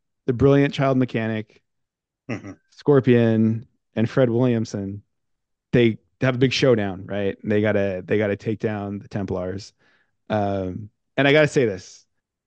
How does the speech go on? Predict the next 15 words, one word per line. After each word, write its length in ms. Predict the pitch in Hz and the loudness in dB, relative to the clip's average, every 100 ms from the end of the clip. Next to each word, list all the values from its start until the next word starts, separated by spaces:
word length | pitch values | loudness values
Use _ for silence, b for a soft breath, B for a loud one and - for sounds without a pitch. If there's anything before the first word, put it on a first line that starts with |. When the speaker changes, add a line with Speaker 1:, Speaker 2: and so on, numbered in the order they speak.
| _ | _
Speaker 1:
that 260 | 127 151 190 | -2 -2 0
kid 540 | - 180 110 92 101 _ _ _ _ _ - | 0 2 2 0 -8 _ _ _ _ _ -4
in 120 | 127 | -2
his, 560 | 120 139 123 117 110 - _ _ | 2 4 4 2 -4 -14 _ _
so 440 | - 175 160 147 - | 2 6 8 6 -2
Fred 200 | - 185 | 0 4
Williamson, 480 | 170 170 165 175 165 | 6 4 2 -2 0
he's 180 | 147 147 | -2 0
a 40 | |
master 420 | 135 127 135 - 135 | 0 -2 -4 -2 0
of, 280 | 117 110 | 0 -2
uh, 300 | 113 107 104 101 | -4 -2 -4 -6
bow 200 | 110 113 | -6 -6
and 80 | |
arrow. 380 | 107 120 127 131 | -6 -6 -6 -8